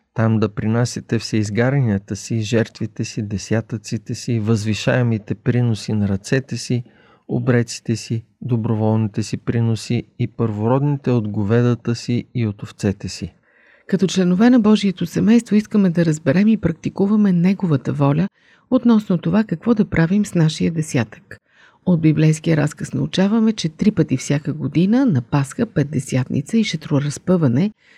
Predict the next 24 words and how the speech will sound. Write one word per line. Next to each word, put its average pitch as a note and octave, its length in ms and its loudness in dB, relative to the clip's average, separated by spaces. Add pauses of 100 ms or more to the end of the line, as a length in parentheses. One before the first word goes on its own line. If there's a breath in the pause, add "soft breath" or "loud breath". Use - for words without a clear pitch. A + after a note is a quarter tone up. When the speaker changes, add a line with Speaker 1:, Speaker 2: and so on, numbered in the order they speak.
(120)
Speaker 2:
Божият A#3+ 400 4
народ G#3 240 2
е A#3+ 40 4
трябвало G3 460 0
да F3 160 0
пътува E3 360 0
до C3+ 180 4
Ерусалим, G3 540 2 (320 soft breath)
за F3 220 2
да A#3+ 140 4
донесе G3 480 2
лично G#3+ 420 2
своите D#3 460 0
десятъци - 640 -2
и C3+ 60 -4
приноси, F3 600 0 (380 soft breath)
да D#3 160 2
хвали F3 560 2
и G3+ 140 0
да F#3+ 80 -6
се - 140 -6
покланя D#3 460 -2
на F3+ 120 0
Бога. C#3+ 320 -2